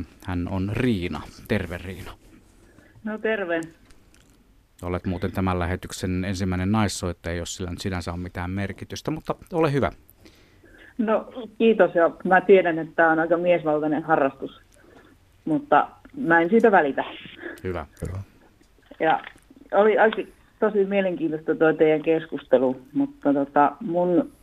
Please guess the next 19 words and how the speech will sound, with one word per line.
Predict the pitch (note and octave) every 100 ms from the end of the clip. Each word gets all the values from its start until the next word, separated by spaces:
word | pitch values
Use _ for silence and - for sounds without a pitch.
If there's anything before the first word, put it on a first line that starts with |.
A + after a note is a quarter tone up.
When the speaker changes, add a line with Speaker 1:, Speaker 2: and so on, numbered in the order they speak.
| _
Speaker 2:
kysymys | F#3+ G3+ G#3 E3 D3
menee | D#3 D3+ D3+ D3 D3
vähän | D3+ C3
ihan | A2 D#3 D#3 D3 C3
toisenlaiseen | F3+ E3+ D#3 C3+ C3 C3+ C3 B2 - _ _ _ _ _ C#3+
laitaan. | C#3+ C#3+ C3+ A#2+ B2+ B2+ -
Että | - C#3+ - - _ _ _ _ _ -
mä | D#3+
oon, | D#3 - - _ _ _ _ _ _ -
ostin | F3 F3 E3 D#3 C#3+ - _ -
pitkäaikaisena | G3 G3 D3+ D3 C#3+ C#3+ C#3+ C#3
haaveena | D#3+ D#3 C3+ B2+ B2+ B2+ - -
noin | C#3 C#3
kolme | C#3+ C3+ C3
vuotta | B2+ -
sitten | C#3 - C#3
makroputken | D3+ D3 C#3 C#3 C3+ B2+ - E3 E3 - _ _
ja | C3+ A#2+
oon | C#3 C3